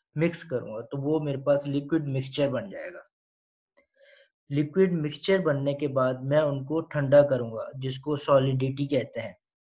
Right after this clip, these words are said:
ठीक है, उसको cool down करेंगे। After solidity, get some crystal structure।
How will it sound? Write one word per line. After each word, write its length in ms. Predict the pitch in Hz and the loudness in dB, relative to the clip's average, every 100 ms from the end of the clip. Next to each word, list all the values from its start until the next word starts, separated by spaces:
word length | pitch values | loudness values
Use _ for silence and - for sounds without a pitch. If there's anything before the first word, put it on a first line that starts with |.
| _ - | _ -12
ठीक 220 | 120 123 | -10 -4
है, 300 | 180 185 - _ - | -4 -4 -20 _ -12
उसको 300 | 131 - 147 | -10 -6 -6
cool 280 | 147 147 139 | -2 0 4
down 280 | 131 139 135 | 4 2 0
करेंगे। 380 | 123 110 107 - _ _ _ _ _ _ _ - 139 | -2 -4 -10 -16 _ _ _ _ _ _ _ -4 -2
After 440 | 147 - 190 190 | -2 0 2 2
solidity, 800 | - 160 147 151 139 139 135 139 160 - _ _ - 139 143 | 2 2 4 2 0 -2 -2 -4 -6 -16 _ _ -16 -2 4
get 180 | 180 185 - 165 | 4 4 -4 -4
some 100 | 151 | -4
crystal 580 | 147 151 143 - 151 135 | -4 -4 -4 -4 -4 -2
structure। 680 | 131 - 131 131 131 131 | -4 -6 -6 -2 -2 0